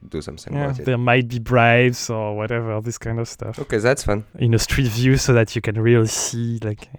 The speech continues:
Speaker 2: if you're there.
Speaker 1: Oh, so you can actually see, like, how luxurious it is.
Speaker 2: Yeah.
Speaker 1: That's fun.
Speaker 2: Okay, the next one, I, I, I think is gonna be less, uh,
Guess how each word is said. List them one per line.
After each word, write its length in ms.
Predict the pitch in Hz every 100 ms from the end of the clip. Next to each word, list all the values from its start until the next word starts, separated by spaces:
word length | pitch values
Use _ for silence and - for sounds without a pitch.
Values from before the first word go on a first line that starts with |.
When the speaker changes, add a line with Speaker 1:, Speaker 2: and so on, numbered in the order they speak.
| -
Speaker 2:
if 240 | 123 -
you're 100 | 110
there. 280 | 107 107 107 - _ _ _ 101
Speaker 1:
Oh, 220 | 107 110
so 140 | 107
you 100 | 101
can 180 | 101 95
actually 440 | 98 92 87 87
see, 260 | 82 - 85
like, 200 | 78 78
how 120 | 80
luxurious 540 | 76 76 - 71 71 -
it 160 | -
is. 160 | - - -
Speaker 2:
Yeah. 260 | 117 113 - _
Speaker 1:
That's 240 | 131 226 -
fun. 380 | - 80 90 -
Speaker 2:
Okay, 160 | - 160
the 160 | 151
next 320 | 180 214 -
one, 340 | 190 190 208 214 -
I, 0 |
I, 420 | 143 143 131 135 -
I 20 | 139
think 500 | - 160 151 - - - -
is 220 | 147 -
gonna 200 | 135 127
be 120 | 131
less, 360 | 123 123 - -
uh, 380 | 120 120 120